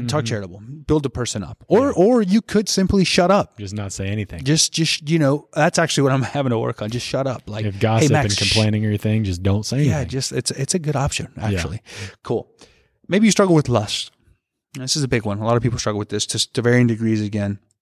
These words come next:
Speaker 1: Maybe contemplate something beautiful. I know in my own life, a practice I have is I have images all over. I love
Speaker 2: Mm-hmm.
Speaker 1: art. It really has helped me. And I truly believe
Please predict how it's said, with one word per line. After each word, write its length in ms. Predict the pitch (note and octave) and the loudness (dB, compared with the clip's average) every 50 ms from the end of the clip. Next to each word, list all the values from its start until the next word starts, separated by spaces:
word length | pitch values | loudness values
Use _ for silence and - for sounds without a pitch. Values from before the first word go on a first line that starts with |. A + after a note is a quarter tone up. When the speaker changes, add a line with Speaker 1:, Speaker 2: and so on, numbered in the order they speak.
| _ _ _ _ _ _ _ _ _ _ _ _ _ _ _ _ - | _ _ _ _ _ _ _ _ _ _ _ _ _ _ _ _ -6
Speaker 1:
Maybe 180 | - D3 F3 F#3 | -2 0 0 2
contemplate 440 | - E3+ F3 F3 - E3 D#3+ E3 D3+ | 2 2 2 2 2 2 2 2 0
something 260 | - D#3 D#3 D3 D#3 B2+ | 0 -2 0 0 0 2
beautiful. 480 | A2+ B2 C#3 C3+ - G2 G#2+ A#2 - _ - - | 4 4 4 4 2 0 -2 -4 -4 _ -6 -2
I 60 | C3 | 2
know 160 | C3 C#3+ C#3+ C#3 | 4 4 6 4
in 60 | C3 | 4
my 120 | B2+ A#2+ A#2 | 2 0 -2
own 180 | A#2 A#2+ A#2+ | -2 -2 -2
life, 280 | G#2+ A2 A2 A2 - - _ _ _ _ _ _ _ _ - | 0 0 -2 -2 -4 -6 _ _ _ _ _ _ _ _ -16
a 80 | - | -8
practice 360 | - - G#2 G#2+ - A2+ G#2+ - | -2 -2 -2 0 0 -2 -2 -2
I 100 | G#2+ G#2 | -2 -2
have 260 | G#2+ A2 G#2 G#2+ A2 _ _ _ _ | 0 0 0 -2 -2 _ _ _ _
is 240 | - - A2 A2 G#2+ | -6 -4 -2 -2 -2
I 80 | G2 G#2 | -2 -2
have 260 | G#2+ G#2 G2+ G2+ - - | -2 -2 -2 -2 -4 -4
images 360 | A#2 A#2+ A#2 G#2+ - G#2 G2+ | -2 -2 -2 0 -2 -4 -4
all 220 | - - A#2 A2+ A#2 | -4 -2 0 2 2
over. 300 | A2+ A2+ G2 G2 G2+ - _ _ _ _ _ _ _ _ _ | 2 0 0 -4 -8 -12 _ _ _ _ _ _ _ _ _
I 200 | - G2+ G2 F#2+ | -6 -4 -4 -2
love 160 | A2 A2 G#2+ F#2+ | -2 -2 -4 -2
Speaker 2:
Mm-hmm. 80 | F#2+ | -2
Speaker 1:
art. 280 | A2 A2+ G2 - - - _ - - - - - - - _ - | -2 -4 -4 -4 -8 -14 _ -16 -20 -20 -20 -20 -20 -16 _ 2
It 80 | - C#3 | 4 6
really 220 | D3+ F3+ F#3+ E3+ C#3 | 6 8 6 6 4
has 260 | A#2 C3 B2 A#2 - | 4 4 4 4 2
helped 220 | A#2 A2+ E2+ F#2 | 2 0 0 0
me. 80 | G#2 G#2 | 0 0
And 120 | A2 A#2 | 2 4
I 120 | B2 A#2+ A#2 | 4 4 4
truly 300 | - - D#3+ D3+ C#3 A#2+ | 4 4 4 4 4 4
believe 360 | A#2 A2+ A2 A2 G#2+ G#2 | 2 2 2 2 0 -2